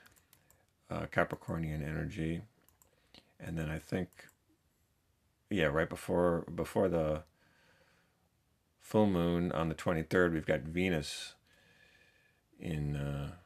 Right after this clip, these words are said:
Capricorn, although the sun has left Capricorn and, and Pluto has left Capricorn. But we still got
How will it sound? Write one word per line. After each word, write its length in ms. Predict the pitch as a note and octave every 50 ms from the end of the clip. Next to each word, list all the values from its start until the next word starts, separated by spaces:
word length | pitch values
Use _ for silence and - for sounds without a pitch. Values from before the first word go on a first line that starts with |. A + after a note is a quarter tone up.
| _ _ _ _ _ _
Capricorn, 560 | - - C#2+ - - - - - D2+ D2 D#2 -
although 260 | - E2 D#2+ D#2 D2+ D2+
the 140 | D#2 E2
sun 300 | D2+ - - F2+ E2+ E2+
has 260 | D#2+ E2+ D2+ C#2+ - E2
left 300 | D#2 C#2+ C#2 - - -
Capricorn 600 | - D2+ C#2+ - C#2+ - - D2+ D2+ D2 D2 -
and, 460 | D2 D2 D2 D2 C#2+ C#2 C#2 - - -
and 280 | D2 D2 D2 C#2+ C#2+
Pluto 320 | - - E2 D2+ C#2 C#2 C2+
has 160 | C#2 - -
left 180 | - - -
Capricorn. 580 | - - - - - - - - D2 C#2 - - - - _ _ - - - - - _ - - - - _ _ _ - _ -
But 180 | B2+ C3 -
we 60 | D2+
still 180 | D2+ - - F2+
got 260 | E2 E2 D#2 D#2 -